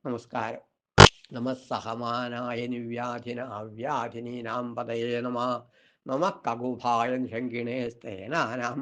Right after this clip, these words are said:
പതയേ നമ." കകുഭായ, കകുഭ ശ്രേഷ്ഠന്മാരായിട്ടുള്ള ആൾക്കാരെ, കകു-, നമഃ കകുഭായ, കകു-, കകുഭന്മാര്,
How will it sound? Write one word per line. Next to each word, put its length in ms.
പതയേ 380
നമ." 160
കകുഭായ, 680
കകുഭ 320
ശ്രേഷ്ഠന്മാരായിട്ടുള്ള 1160
ആൾക്കാരെ, 460
കകു-, 320
നമഃ 220
കകുഭായ, 680
കകു-, 340
കകുഭന്മാര്, 760